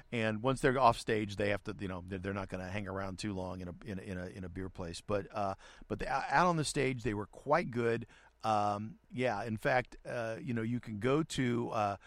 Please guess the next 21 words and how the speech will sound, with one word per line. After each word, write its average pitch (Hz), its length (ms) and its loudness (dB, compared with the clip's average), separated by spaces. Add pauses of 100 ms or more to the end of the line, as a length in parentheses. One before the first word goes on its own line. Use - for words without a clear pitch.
(420)
uh, 82 420 -4 (100)
shorebreak 147 640 4
dot 131 320 0
band 113 580 0 (100)
and, 107 560 -4
and 104 220 -4
learn 113 160 0
about 110 260 -2
the 104 60 -8
band 104 400 -4
and 104 120 -4
their, 101 240 -6
and 98 140 -4
their 90 120 -6
story 107 680 -2
and 92 200 -8
kinda 98 260 -4 (300)
who's 131 340 4
in 120 140 2
the 107 60 0
band. 98 480 -2